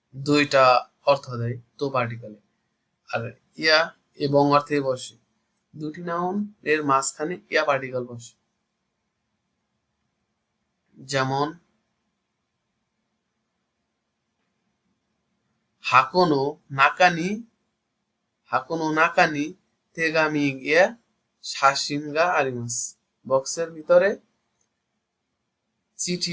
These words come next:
এবং ছবি আছে। হাকোনো নাকানি তেগামি ইয়া শাসিন নাদো গা আরিমাস,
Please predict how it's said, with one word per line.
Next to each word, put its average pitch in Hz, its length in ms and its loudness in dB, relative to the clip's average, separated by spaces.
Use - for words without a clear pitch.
এবং 190 200 4
ছবি 151 340 2
আছে। - 240 -2
হাকোনো 160 460 0
নাকানি 170 480 0
তেগামি 160 460 2
ইয়া 180 140 4
শাসিন 156 540 0
নাদো 151 440 6
গা 135 200 8
আরিমাস, 117 380 -2